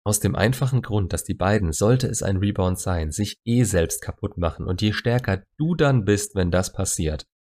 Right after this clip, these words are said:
umso eher treibt der Typ sie wieder direkt zurück in deine Arme. Und ist es kein Rebound, hast du zumindest deinen Frame, wenn sie in fünf Jahren ankommt, weil sie keine Gefühle mehr für ihn hat und kannst sagen, "Du, damals hätte ich dich zurückgenommen, aber jetzt mit dem Kind und dem Ring am Finger kannst du dir einen anderen Blöden suchen."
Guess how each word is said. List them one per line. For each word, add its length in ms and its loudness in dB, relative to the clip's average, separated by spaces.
umso 340 4
eher 320 2
treibt 320 -2
der 120 -2
Typ 200 -4
sie 140 -2
wieder 160 2
direkt 480 -4
zurück 300 -2
in 100 -4
deine 260 0
Arme. 300 -4
Und 160 2
ist 140 0
es 140 0
kein 300 2
Rebound, 640 0
hast 160 0
du 60 -2
zumindest 560 0
deinen 200 2
Frame, 420 2
wenn 120 0
sie 80 -2
in 100 -2
fünf 300 -4
Jahren 220 2
ankommt, 420 0
weil 160 4
sie 80 -8
keine 220 -2
Gefühle 320 4
mehr 180 0
für 160 -6
ihn 160 -4
hat 160 -4
und 60 -2
kannst 340 -2
sagen, 420 2
"Du, 400 6
damals 320 6
hätte 120 4
ich 40 0
dich 160 -2
zurückgenommen, 560 2
aber 220 4
jetzt 240 4
mit 120 0
dem 140 0
Kind 300 4
und 100 -2
dem 100 0
Ring 180 2
am 120 2
Finger 320 0
kannst 300 -2
du 40 -2
dir 140 0
einen 180 0
anderen 300 -2
Blöden 300 0
suchen." 360 -8